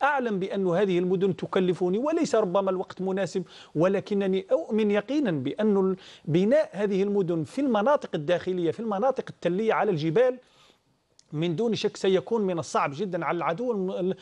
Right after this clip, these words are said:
الفرنسي الدخول إليها بسهولة". وبالتالي في تلك الظروف التي كان يحتاج إلى،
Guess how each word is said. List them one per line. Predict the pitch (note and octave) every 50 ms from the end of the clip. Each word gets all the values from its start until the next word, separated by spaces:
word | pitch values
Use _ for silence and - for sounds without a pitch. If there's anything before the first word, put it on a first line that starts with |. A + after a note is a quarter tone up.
| - - - - -
الفرنسي | E3+ - F#3+ G3 A#3 B3 - - C4 C4 - -
الدخول | F#3+ D3 C3+ E3 D#3+ - - G#3+ G3+ G3+
إليها | - F3+ E3+ G3+ G3+ F3+ F#3+
بسهولة". | E3 D#3+ - F3 E3 D#3 F#3+ G3 D#3 A#2+ - - - - - - - -
وبالتالي | F3+ F#3+ D#3 D#3 - - A#3 A#3 G#3 F3+ F#3+ G3 G3+ -
في | - E3
تلك | D3 - D4+ D#4+ - -
الظروف | - F3+ E3+ F3+ F#3+ G#3 G3 E3 - E3+
التي | D#3+ E3+ E3 - E3
كان | - F#3 F3+ F3
يحتاج | D#3 - - - F#3 F#3 D3+
إلى، | C3+ C#3 D#3+ D#3+ D#3 D3